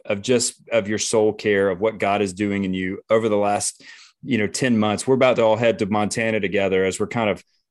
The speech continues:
uh, unfortunately putting a bow on these twelve months. I don't think we're putting a bow on the community, which is a beautiful thing.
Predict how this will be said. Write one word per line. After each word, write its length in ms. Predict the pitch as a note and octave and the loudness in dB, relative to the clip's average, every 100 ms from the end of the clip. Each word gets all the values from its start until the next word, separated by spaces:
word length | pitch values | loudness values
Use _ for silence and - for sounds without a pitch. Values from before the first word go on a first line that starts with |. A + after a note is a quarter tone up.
| _ A#2 | _ -4
uh, 140 | A#2 A#2+ | -2 0
unfortunately 580 | B2 B2 D#3+ D3+ C3 | 0 2 2 4 0
putting 340 | A#2 C3+ B2 A2 | 2 2 2 2
a 80 | G2 | 0
bow 280 | A2 C3 | 2 4
on 100 | B2+ | 4
these 120 | A2+ A2+ | 2 0
twelve 320 | - E3+ C3 | 2 2 2
months. 220 | A2 G#2+ | 0 2
I 60 | A2 | 2
don't 160 | B2 | 2
think 120 | B2 B2+ | 2 0
we're 80 | B2 | 2
putting 280 | B2+ A2+ | 2 4
a 80 | G#2+ | 2
bow 260 | F#2+ A2+ A2 | 2 2 2
on 100 | G#2 | 0
the 80 | F2+ | -4
community, 600 | - G2+ A2 G2 F2+ E2+ | -4 -2 0 -2 -4 -4
which 220 | F#2+ - | -6 -6
is 100 | F2+ | -8
a 60 | |
beautiful 400 | F2 G#2+ G2 F#2+ | -6 -4 -4 -6
thing. 400 | F2 G2+ F#2 F2 | -6 -4 -4 -6